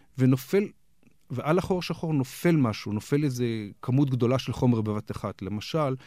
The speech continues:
נניח שיש לנו חור שחור, ונופל עליו כוכב אחר, והכוח-, החור השחור בולע בבת אחת כוכב. הבליעה הזאת של הכוכב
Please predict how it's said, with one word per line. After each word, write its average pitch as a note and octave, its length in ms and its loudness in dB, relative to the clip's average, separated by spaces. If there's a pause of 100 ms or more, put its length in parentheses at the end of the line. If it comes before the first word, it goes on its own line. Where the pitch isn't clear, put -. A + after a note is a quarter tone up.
(200)
נניח A2+ 220 -4
שיש A#2+ 220 -6
לנו A2+ 120 -6
חור A2 240 -12
שחור, A2+ 400 -8
ונופל C3+ 400 -2
עליו B2+ 180 0 (100)
כוכב A#2 360 -2
אחר, F2+ 360 -12
והכוח-, - 360 -12
החור C3 300 -4
השחור B2 320 -6
בולע A#2 320 0
בבת A#2 360 -4
אחת B2+ 300 -8
כוכב. A2 320 -8 (640)
הבליעה A2+ 420 0
הזאת C#3 240 0
של B2 140 -6
הכוכב D#3 500 -6